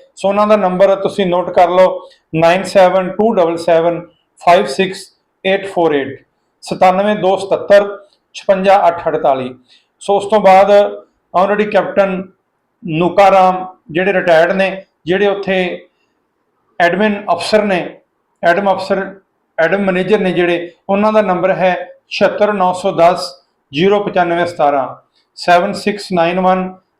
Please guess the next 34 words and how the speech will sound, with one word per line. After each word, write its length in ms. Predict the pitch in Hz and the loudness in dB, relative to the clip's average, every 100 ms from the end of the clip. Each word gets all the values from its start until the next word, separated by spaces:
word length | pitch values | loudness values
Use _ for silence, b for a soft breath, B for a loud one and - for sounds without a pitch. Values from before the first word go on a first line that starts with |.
| _ | _
ਡਬਲ 260 | 151 175 185 | -2 -2 -2
ਜ਼ੀਰੋ 300 | 175 190 196 | 0 0 0
ਨਾਈਨ 340 | 170 160 185 | 0 -2 -2
ਫਾਈਵ 280 | 185 170 170 | -4 -4 -2
ਵਨ 140 | 160 160 | -2 -2
ਸੈਵਨ। 360 | 185 180 196 190 b b b | -2 0 -2 -8 b b b
ਇਹਨਾਂ 200 | 208 233 | -2 0
ਨੰਬਰਾਂ 320 | 226 180 185 | 0 0 0
'ਤੇ 120 | 185 196 - | 0 -4 -2
ਫੋਨ 260 | 170 190 | -2 0
ਕਰਕੇ 280 | 196 190 185 | -2 -2 -2
ਵੀ 120 | 180 | -2
ਤੁਸੀਂ 340 | 175 - 180 170 b b 135 | -4 -6 -8 -8 b b -4
ਜਾਣਕਾਰੀ 440 | 156 160 160 170 | -2 -2 -2 -2
ਲੈ 180 | 175 160 | 0 -2
ਸਕਦੇ 340 | 160 180 185 202 | -2 -2 0 2
ਹੋ। 180 | 202 202 B B B B B - | 0 -4 B B B B B 0
ਔਰ 140 | 185 | 0
ਉਸ 120 | 190 - | 2 -2
ਤੋਂ 140 | 208 | 0
ਬਾਅਦ 280 | 190 196 190 | 4 4 2
ਜਿਹੜਾ 180 | 190 202 | 2 0
ਤੁਸੀਂ 340 | 208 - 202 190 190 b b - | 0 -4 -4 -4 -10 b b -10
ਬੜੌਦਾ 500 | 147 170 175 180 202 | -4 -2 0 4 4
ਬ੍ਰਾਂਚ 360 | 196 180 180 175 | 4 2 2 0
ਦੇ 120 | 190 | -2
ਵਿੱਚ 220 | 190 190 | -2 -2
ਵੀ 160 | 190 190 | -2 -2
ਇਹਨਾਂ 440 | 185 - - 185 | -4 -12 -4 -2
ਦਾ 60 | 190 | 0
ਜਿਹੜਾ 160 | 190 196 | 0 0
ਹੈੱਡ 240 | 170 175 | 0 2
ਆਫਿਸ 320 | 185 185 180 | 0 0 0
ਹੈ, 180 | 180 | 0